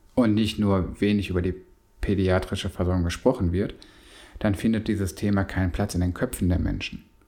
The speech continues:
auch nicht in denen der Pflegenden. Und das spiegelt sich in der Personalsuche wider. Dadurch können sehr viele Kinder nicht oder nicht adäquat versorgt werden. Bei den öffentlichen Diskussionen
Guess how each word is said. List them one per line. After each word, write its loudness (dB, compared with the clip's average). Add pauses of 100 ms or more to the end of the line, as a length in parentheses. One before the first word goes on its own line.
(600)
auch 2
nicht 0
in 2
denen 0
der -4
Pflegenden. 0 (720)
Und 2
das 2
spiegelt -2
sich -4
in 0
der 2
Personalsuche 0
wider. -2 (1120)
Dadurch 2
können 2
sehr 4
viele 0
Kinder 0
nicht 0 (420)
oder 2
nicht 2
adäquat 0
versorgt -2
werden. -6 (1000)
Bei 4
den 4
öffentlichen 2
Diskussionen -2